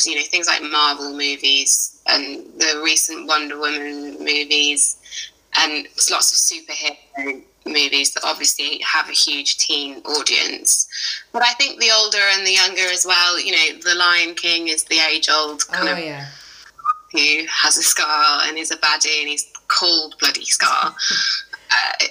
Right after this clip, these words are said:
Speaker 1: it, you know, that's the first film that people really remember from their childhood,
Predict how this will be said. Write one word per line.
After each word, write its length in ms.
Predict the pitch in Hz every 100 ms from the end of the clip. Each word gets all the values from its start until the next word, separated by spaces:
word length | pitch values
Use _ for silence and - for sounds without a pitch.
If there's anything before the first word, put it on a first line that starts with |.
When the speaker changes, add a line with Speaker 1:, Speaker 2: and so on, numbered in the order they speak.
| -
Speaker 1:
it, 220 | - - -
you 140 | 139
know, 120 | 156 151
that's 300 | - - -
the 120 | 180
first 420 | - 165 156 -
film 400 | 165 160 151 151 - _ _ _ - _
that 180 | 151 151
people 300 | 175 165 165
really 300 | 160 160 156
remember 560 | 151 151 156 156 143 143
from 220 | 151 151
their 120 | 143
childhood, 540 | - 190 170 - 151